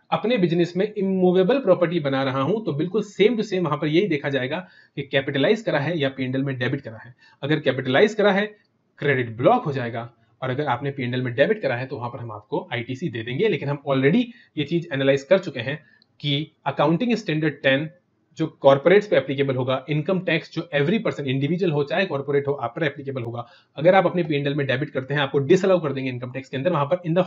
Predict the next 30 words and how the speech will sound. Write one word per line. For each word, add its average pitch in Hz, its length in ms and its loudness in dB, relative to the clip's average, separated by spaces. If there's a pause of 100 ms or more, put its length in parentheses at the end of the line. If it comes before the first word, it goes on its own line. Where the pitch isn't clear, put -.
form 165 220 0
of 135 140 -8
depreciation 175 540 0
आपको 147 180 -4
benefit 139 320 -4
मिलके 127 180 -8
चलता 120 240 -8
है, 123 180 -4 (640)
आपको 147 560 4
capitalize 131 800 -4
ही 269 120 8
करना 147 260 2
पड़ेगा, 131 260 -2
यानी 127 240 -2
कि 147 240 -8
आपको 165 520 -4 (200)
यहां 131 180 -2
पर 151 120 -2
आईटीसी 127 420 -2
block 170 640 -4 (260)
हो 139 100 4
ही 175 140 2
जाएगा। 151 680 -8 (920)
तो 175 140 6
जो 208 120 4
intent 202 440 2
है 196 80 0
वो 165 140 0
ये 131 140 0
है। 117 220 -8